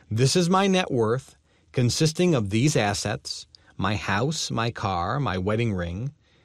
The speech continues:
these liabilities, my mortgage loan, my car loan, my credit card debt number one, credit card debt number two, student loan, et cetera."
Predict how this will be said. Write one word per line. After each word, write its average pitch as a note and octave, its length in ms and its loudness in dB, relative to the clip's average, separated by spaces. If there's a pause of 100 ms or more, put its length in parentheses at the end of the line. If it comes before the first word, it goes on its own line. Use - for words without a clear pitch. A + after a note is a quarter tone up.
(240)
these D#3 320 4
liabilities, D3+ 1000 2 (480)
my G2+ 120 -2
mortgage A#2+ 520 2
loan, B2+ 500 0 (320)
my G2+ 140 -2
car A#2 340 0
loan, A2+ 540 0 (280)
my G2 120 -6
credit B2+ 300 0
card A#2+ 260 0
debt A#2+ 160 0
number A#2 260 -2
one, A2 380 0
credit A#2+ 260 -4
card A2+ 240 -2
debt A#2 160 -2
number G#2+ 240 -4
two, A2+ 500 -4 (220)
student B2 420 0
loan, A2 460 -2 (180)
et - 140 -6
cetera." A2+ 460 -2